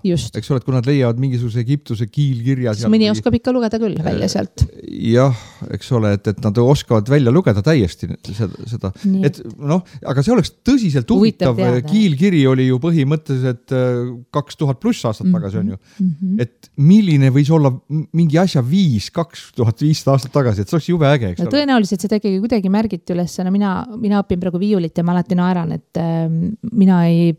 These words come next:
Speaker 1: kirjuta selliste tavapäraste nootidena seda endale, vaid ma kirjutangi siis nagu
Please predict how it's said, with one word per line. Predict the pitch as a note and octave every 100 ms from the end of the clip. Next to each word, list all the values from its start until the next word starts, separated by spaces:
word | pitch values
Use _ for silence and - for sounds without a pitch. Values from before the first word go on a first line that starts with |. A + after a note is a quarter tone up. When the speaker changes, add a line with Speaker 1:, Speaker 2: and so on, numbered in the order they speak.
| -
Speaker 1:
kirjuta | G3 F#3+ -
selliste | D#3+ E3+ -
tavapäraste | F3+ G3 D#3+ E3 -
nootidena | F#3+ G#3 - E3 E3
seda | D#3+ F3
endale, | E3 E3
vaid | E3 E3
ma | E3+
kirjutangi | F3 F3 E3+ D#3+
siis | D#3+ D#3+
nagu | E3 D#3+ E3